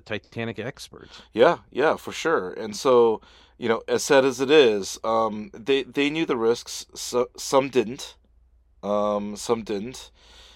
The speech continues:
Speaker 2: And there was a young man who was on board there, and, and I, um, I know that he was concerned about going on, and he went with his father, and that, that's a tragic story as well.
Speaker 1: Yeah.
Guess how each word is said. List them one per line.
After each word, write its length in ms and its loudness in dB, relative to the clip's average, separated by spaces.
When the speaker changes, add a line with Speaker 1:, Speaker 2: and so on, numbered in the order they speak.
Speaker 2:
And 160 -8
there 80 4
was 100 2
a 60 2
young 260 6
man 240 -2
who 120 -8
was 140 -6
on 140 -2
board 320 -4
there, 280 -2
and, 240 -6
and 240 -10
I, 280 -8
um, 460 -10
I 60 -4
know 100 4
that 180 0
he 120 -6
was 160 -4
concerned 400 -6
about 200 -2
going 280 -4
on, 280 -6
and 240 -10
he 120 -12
went 140 -10
with 120 -10
his 140 -8
father, 340 0
and 120 -4
that, 200 -2
that's 200 -2
a 60 -10
tragic 320 -4
story 320 -4
as 140 -10
well. 500 -4
Speaker 1:
Yeah. 280 -10